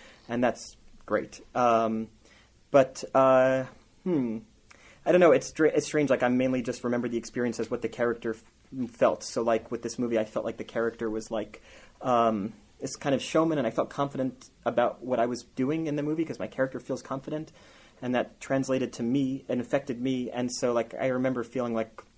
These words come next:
good about the scenes, actually. And it's strange 'cause I normally feel disappointed after a scene is over, but I actually felt good during this, but I think that's 'cause my character felt good about it, probably. Yeah, it's funny, we just finished a show for two hundred people, and we're gearing up to do it in a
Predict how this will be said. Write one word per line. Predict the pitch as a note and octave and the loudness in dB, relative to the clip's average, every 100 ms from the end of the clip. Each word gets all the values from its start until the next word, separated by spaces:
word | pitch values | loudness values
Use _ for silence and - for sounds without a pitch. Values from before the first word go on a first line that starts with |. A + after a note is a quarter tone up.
| - F3 C3+ | -20 -18 -4
good | C3 B2 A2+ A#2 - - - - - | 0 2 0 -2 -20 -20 -20 -20 -20
about | - A#2 A#2+ G#2 - _ - _ _ _ - | -12 -2 0 0 -4 _ -20 _ _ _ -14
the | B2+ A#2+ A2+ | -4 -2 -2
scenes, | - C3 F#2 G#2 | -2 -4 -4 -6
actually. | F2+ A2 F2 E2+ - - - _ | -10 -10 -12 -12 -14 -20 -20 _
And | B2+ B2+ B2 A#2 | -10 -8 -6 -4
it's | A#2 - | -6 -4
strange | - B2 G#2+ | -2 -2 -2
'cause | C3 | 0
I | |
normally | C3+ B2+ | 0 0
feel | A2+ B2 | -2 -6
disappointed | A2+ A#2 - B2 G#2+ | -8 -10 -8 -6 -6
after | G#2+ - | -8 -10
a | A2+ | -14
scene | - | -10
is | G#2+ | -10
over, | G#2+ A2+ | -10 -2
but | C3 | -2
I | |
actually | C3 C3 | -2 -6
felt | B2+ A#2+ | -6 -4
good | C3+ | -4
during | A#2 G#2+ | -4 -6
this, | G#2 - | -6 -8
but | A2+ | -6
I | |
think | A2 A2+ | -6 -6
that's | G#2 | -8
'cause | - - | -10 -14
my | |
character | - A#2 A2+ | -6 -6 -6
felt | G#2+ G#2+ - | -8 -10 -12
good | A#2 | -14
about | A2+ A#2 | -12 -12
it, | A#2 C3 | -14 -12
probably. | C#3+ A#2 A2 - - - - - | -12 -12 -16 -20 -20 -20 -20 2
Yeah, | F3 | 4
it's | D#3 - | 4 2
funny, | E3+ | 0
we | C3 C3 | 0 0
just | D#3 - | -2 -4
finished | D#3 C#3 | -4 -4
a | C3 | -8
show | - C#3 C3 | 2 2 2
for | B2+ B2 | -2 -6
two | A#2+ C3 | -2 -2
hundred | A#2+ A2 | -2 -4
people, | A#2 A#2 | -6 -4
and | A#2 | -4
we're | A2 | -2
gearing | G#2+ A2 | 0 0
up | A2+ | 0
to | - | -4
do | A#2+ | -4
it | A2 | -2
in | A2 | -2
a | G#2+ G2+ | -6 -8